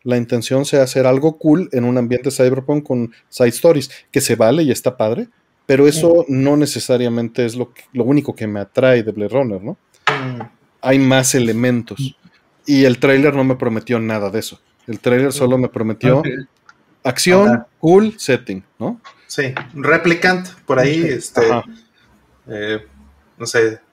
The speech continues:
Speaker 2: así salpicado, y a ver. Ujú.
Speaker 1: Entonces, como, pues, no tengo promesa de otra cosa, quién sabe, eh, si vaya a cumplir en ese lado. Yo creería que no. No creería que fuera su foco de atención porque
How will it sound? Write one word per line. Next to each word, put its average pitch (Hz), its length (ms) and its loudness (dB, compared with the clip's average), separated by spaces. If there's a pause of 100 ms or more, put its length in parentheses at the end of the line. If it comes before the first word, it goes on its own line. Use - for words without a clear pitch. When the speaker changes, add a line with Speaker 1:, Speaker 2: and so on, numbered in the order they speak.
(520)
Speaker 2:
así 123 300 -6
salpicado, 135 640 -2 (720)
y - 80 -4
a 117 80 4
ver. 113 240 -4 (560)
Ujú. 135 240 -8 (340)
Speaker 1:
Entonces, 160 380 0
como, 127 520 0
pues, 131 100 -6
no 147 120 2
tengo 175 480 0 (380)
promesa 135 520 2
de 135 80 0
otra 143 220 -2
cosa, 151 400 -2
quién 120 260 0
sabe, 107 500 -4 (240)
eh, 113 500 -12
si - 160 -2
vaya 139 220 4
a 143 40 -4
cumplir 131 320 0
en 131 80 2
ese 131 140 0
lado. 170 180 2
Yo 160 180 -2
creería 151 540 2
que 131 100 -4
no. 165 220 -2 (560)
No 131 200 2
creería 127 380 2
que 127 80 -4
fuera 113 260 0
su - 140 -12
foco 117 320 -2
de 113 80 2
atención 117 440 -4
porque 104 680 -4